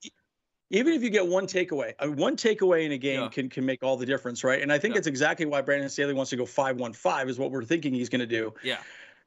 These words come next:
Speaker 1: That brings me to my, my, one of my other points
Speaker 2: Okay.
Speaker 1: about Brandon Staley winning
Speaker 2: Yeah.
Speaker 1: head coach of the year. And I think,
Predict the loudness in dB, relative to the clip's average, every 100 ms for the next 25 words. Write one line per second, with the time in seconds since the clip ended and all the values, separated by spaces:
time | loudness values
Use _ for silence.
0 | _ 2 4 4 2 0 0 -2 0 -2
1 | 0 -2 -4 -6 -2 0 0 0 -4 -6
2 | -4 -6 -4 -2 0 -2 -2 -2 -2 -4
3 | -6 -4 -2 -2 -2 -2 -2 -2 0 0
4 | -2 -4